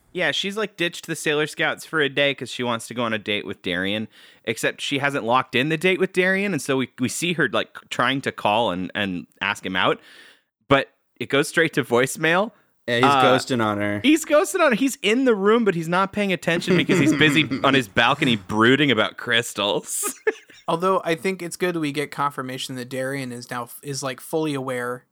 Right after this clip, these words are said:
Speaker 3: He's, he is clearly both Tuxedo Mask and Darian.
Speaker 1: Yes, that's helpful.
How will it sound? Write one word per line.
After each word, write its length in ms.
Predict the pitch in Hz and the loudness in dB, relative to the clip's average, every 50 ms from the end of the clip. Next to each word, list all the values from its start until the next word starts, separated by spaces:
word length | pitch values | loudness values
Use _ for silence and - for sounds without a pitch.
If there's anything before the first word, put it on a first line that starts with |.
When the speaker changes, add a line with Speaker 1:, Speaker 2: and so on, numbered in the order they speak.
| _ _ - | _ _ -8
Speaker 3:
He's, 180 | 151 139 135 127 - _ | -6 -6 -6 -10 -16 _
he 120 | 147 147 143 135 127 135 | -12 -10 -10 -10 -10 -10
is 140 | 135 139 | -10 -10
clearly 460 | 135 - - - 151 151 151 147 143 135 | -10 -12 -8 -6 -4 -4 -4 -4 -6 -8
both 340 | 127 131 127 127 127 - | -8 -8 -10 -10 -10 -12
Tuxedo 420 | _ - 131 123 - - 131 123 120 | _ -14 -12 -12 -10 -10 -10 -10 -10
Mask 320 | 120 120 117 117 - - | -10 -12 -12 -12 -14 -14
and 120 | 123 120 113 | -14 -14 -12
Darian. 500 | 117 113 113 113 110 107 104 104 113 - _ - | -10 -10 -10 -12 -14 -16 -18 -18 -20 -16 _ 0
Speaker 1:
Yes, 280 | 123 120 98 - - | 0 0 0 -2 -6
that's 180 | - 117 - - | -10 -10 -8 -6
helpful. 420 | 120 90 - - - 82 71 - | -8 -8 -8 -10 -12 -12 -12 -12